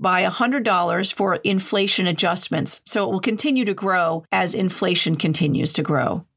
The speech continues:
Secure now requires employers to enroll all employees in their four oh one K plan unless there are fewer than ten employees and the company has been in business less than three years. The amount put into the four oh one K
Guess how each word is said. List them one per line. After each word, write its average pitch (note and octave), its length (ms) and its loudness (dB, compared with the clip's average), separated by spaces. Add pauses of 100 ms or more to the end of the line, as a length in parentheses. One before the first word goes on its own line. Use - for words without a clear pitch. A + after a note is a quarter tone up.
(120)
Secure C4 640 0
now A3+ 260 0
requires G3 600 0
employers F#3+ 640 0
to G#3 160 0
enroll G3 460 0
all C4 320 0
employees F3 760 0
in F#3+ 140 -2
their F#3 140 2
four G3+ 260 0
oh G3+ 60 0
one F#3 240 0
K G#3+ 240 0
plan F3 600 0
unless A3+ 380 0
there A3+ 160 0
are G3+ 80 0
fewer A#3 340 -2
than B3 180 0
ten G#3+ 220 0
employees F3 800 0
and C4+ 320 0
the A3 60 -2
company F#3+ 460 0
has F#3+ 200 2
been G3+ 140 0
in F#3 120 -2
business F#3 520 0
less F#3 260 0
than F3 200 -2
three F3+ 180 0
years. D#3+ 540 0 (260)
The B3 100 0
amount C#4 460 -2
put B3+ 180 -2
into A3+ 220 0
the G3+ 100 0
four G3 300 -2
oh G3+ 60 0
one A#3 180 0
K D#3+ 460 0